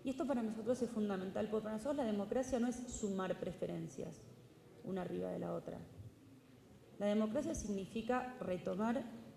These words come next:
el debate público como uno de los valores fundamentales. Para nosotros la democracia es poder persuadir y ser persuadidos.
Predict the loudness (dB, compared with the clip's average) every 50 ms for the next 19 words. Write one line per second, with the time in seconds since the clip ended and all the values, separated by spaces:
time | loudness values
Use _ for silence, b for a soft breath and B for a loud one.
0 | -6 -4 -2 0 2 4 4 4 4 4 4 2 2 2 2 2 2 2 2 2
1 | 2 2 2 2 2 0 -2 0 0 0 0 2 0 0 0 0 0 2 2 2
2 | 0 0 -2 -4 -4 -4 -2 -4 -4 -4 -6 -6 -6 -6 -8 -8 -6 -8 -8 -10
3 | -12 -18 -20 -20 -20 -20 -20 -20 -20 -20 -20 -20 -20 -18 -18 -18 -16 -16 -18 -18
4 | -18 -20 -20 -20 -20 -20 -20 -18 -10 -4 -2 0 0 2 4 4 4 4 4 4
5 | 2 2 2 2 0 0 0 0 -2 -2 0 2 4 4 4 4 4 2 0 0
6 | 0 0 0 2 2 2 2 2 0 0 0 0 0 -2 -2 -4 -4 -4 -2 -2
7 | -2 -2 -2 -4 -4 -6 -10 -12 -16 -18 -18